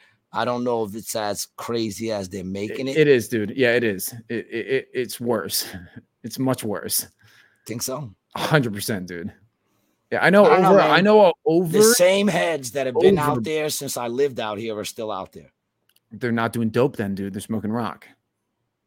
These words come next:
Speaker 1: Okay.
Speaker 2: They are. They're smoking rock.
Speaker 1: If you say so, man.
Speaker 2: I know so.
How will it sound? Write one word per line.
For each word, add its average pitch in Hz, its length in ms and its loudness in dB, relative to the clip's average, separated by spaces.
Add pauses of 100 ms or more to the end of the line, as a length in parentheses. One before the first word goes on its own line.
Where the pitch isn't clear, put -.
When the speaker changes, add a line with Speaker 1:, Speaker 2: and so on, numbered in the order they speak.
(1600)
Speaker 1:
Okay. 120 260 -16 (640)
Speaker 2:
They 117 100 -2
are. 117 160 -4
They're 101 280 -20
smoking 110 280 -4
rock. 110 260 -8 (460)
Speaker 1:
If 98 140 -20
you 135 80 -14
say 123 220 -8
so, 76 240 -14
man. 80 280 -18 (300)
Speaker 2:
I - 180 -20
know 92 220 -16
so. - 300 -18